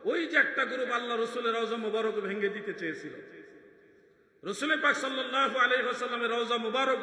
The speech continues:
ভেঙে ফেলার জন্য চেষ্টা করেছিল একটা গ্রুপ, ওই গ্রুপের বংশধর হলো তারা,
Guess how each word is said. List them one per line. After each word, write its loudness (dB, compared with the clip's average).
ভেঙে 2
ফেলার 2
জন্য -2
চেষ্টা -2
করেছিল -4
একটা -4
গ্রুপ, -8
ওই 4
গ্রুপের -2
বংশধর -4
হলো -4
তারা, 0